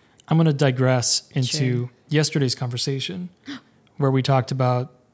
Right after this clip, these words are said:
Speaker 1: the Christian ideal of marriage.
Speaker 2: Ah,
Speaker 1: So
Speaker 2: yeah.
Speaker 1: were you feeling trapped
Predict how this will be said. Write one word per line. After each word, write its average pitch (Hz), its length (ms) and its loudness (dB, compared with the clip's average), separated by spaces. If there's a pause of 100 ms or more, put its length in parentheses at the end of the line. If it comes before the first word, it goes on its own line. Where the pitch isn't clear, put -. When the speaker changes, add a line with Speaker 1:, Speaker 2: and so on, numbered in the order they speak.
(120)
Speaker 1:
the 143 100 -2
Christian 139 720 -2
ideal 131 520 0
of 147 140 -6
marriage. 170 500 -4 (320)
Speaker 2:
Ah, 156 380 -2
Speaker 1:
So 151 200 0
Speaker 2:
yeah. 139 120 2
Speaker 1:
were 143 80 6
you 156 220 2
feeling 143 460 -2
trapped 170 720 -4